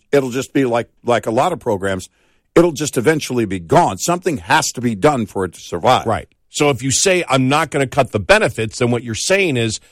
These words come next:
Speaker 2: "I'm gonna have to raise the premiums."
Speaker 1: Yeah. So if you're saying, "Yeah, we're not gonna touch it," what you're telling me is you're okay with it going away.
Speaker 2: Right. If you say, "We're not gonna change anything in it,"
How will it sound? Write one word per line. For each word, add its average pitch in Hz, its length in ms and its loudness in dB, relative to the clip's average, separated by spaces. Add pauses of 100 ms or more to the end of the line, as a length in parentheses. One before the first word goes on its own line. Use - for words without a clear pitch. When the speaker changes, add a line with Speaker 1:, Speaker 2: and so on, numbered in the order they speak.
(140)
Speaker 2:
"I'm 123 140 2
gonna 123 140 2
have 117 120 0
to 117 80 -4
raise 120 240 0
the 104 100 -8
premiums." 135 640 0 (340)
Speaker 1:
Yeah. - 180 -14 (1500)
So 143 340 4
if 127 240 -4
you're 127 100 -2
saying, 147 480 0 (460)
"Yeah, 131 300 4 (280)
we're 127 140 0
not 143 180 2
gonna 117 160 0
touch 143 300 2
it," 110 140 -6 (320)
what 113 140 4
you're 107 120 -2
telling 120 340 2
me 131 180 0
is 104 200 -4 (260)
you're 113 220 0
okay 113 240 -2
with 104 160 -4
it 92 60 -4
going 98 260 -2
away. 90 320 -6 (920)
Speaker 2:
Right. 113 220 -2 (720)
If 95 120 -6
you 120 80 2
say, 123 160 2
"We're 123 100 0
not 120 140 2
gonna 113 160 2
change 113 300 0
anything 160 380 2
in 175 120 0
it," 101 160 -8